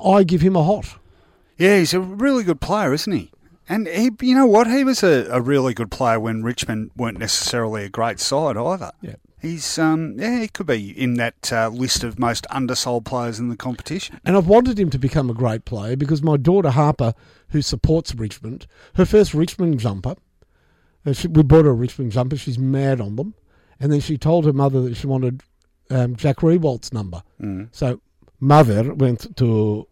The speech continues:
Speaker 1: Sports Depot, a place in, uh, Chapel Street, what's that, Rebel,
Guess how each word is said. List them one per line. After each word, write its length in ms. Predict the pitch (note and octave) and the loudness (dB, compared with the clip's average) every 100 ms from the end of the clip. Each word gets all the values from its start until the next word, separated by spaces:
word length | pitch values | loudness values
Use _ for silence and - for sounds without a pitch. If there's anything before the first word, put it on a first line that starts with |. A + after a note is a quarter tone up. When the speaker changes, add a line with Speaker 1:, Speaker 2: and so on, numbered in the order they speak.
| _ - | _ -10
Speaker 1:
Sports 640 | - - D3+ C3 - - | -10 0 2 2 -4 -12
Depot, 560 | - A#2 C3 B2 G2+ A2 | -4 0 2 0 0 0
a 100 | G#2 | -2
place 380 | - A2 A2 - | -2 -2 0 -2
in, 340 | G#2+ G#2+ G#2+ | -2 0 0
uh, 120 | G#2 | -2
Chapel 320 | - D#3 A#2 F#2+ | 0 -2 -2 -10
Street, 300 | - - - | -8 -8 -6
what's 140 | - | -6
that, 140 | E3 - _ _ _ _ _ _ _ _ _ | -6 -8 _ _ _ _ _ _ _ _ _
Rebel, 480 | C#3+ E3+ B2+ D#3 | 6 8 8 0